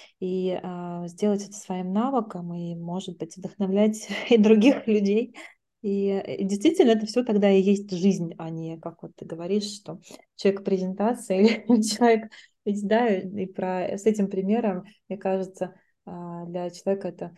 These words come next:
тоже было какое-то открытие, ну, приглашение в новую часть своей жизни, где тебя больше, а твои лакировки, какой-то замаскированности уже меньше. И вопрос, от чего больше кайф? <laughs> От, когда ты живёшь или когда ты делаешь вид?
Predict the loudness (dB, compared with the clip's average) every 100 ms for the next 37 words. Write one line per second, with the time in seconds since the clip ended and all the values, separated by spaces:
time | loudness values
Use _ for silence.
0 | _ -4 -4 -4 -6 -8 -8 -8 -8 -8
1 | -12 _ _ -10 -10 0 0 0 -6 -10
2 | -12 _ _ _ -12 -6 -6 -4 2 2
3 | 4 4 6 6 4 2 0 -2 -8 -8
4 | -4 -2 0 -2 0 0 -2 -6 -8 -6
5 | -6 -6 -2 0 0 -4 -12 -12 _ _
6 | _ -18 -14 -14 -12 -6 -2 0 -2 -4
7 | 0 0 -2 -12 -16 -10 -10 -8 -10 -10
8 | -10 -4 -2 0 -2 -8 _ -12 -10 -8
9 | -6 -8 -12 -16 -18 -18 -20 _ -12 -10
10 | -10 -4 -2 -2 -2 -8 -6 2 4 4
11 | 0 -2 -8 -4 -4 -6 -4 0 0 2
12 | -2 -2 -14 4 8 10 8 6 6 6
13 | 4 2 -2 -2 -2 -2 -2 -6 -4 -4
14 | -6 -10 -12 -14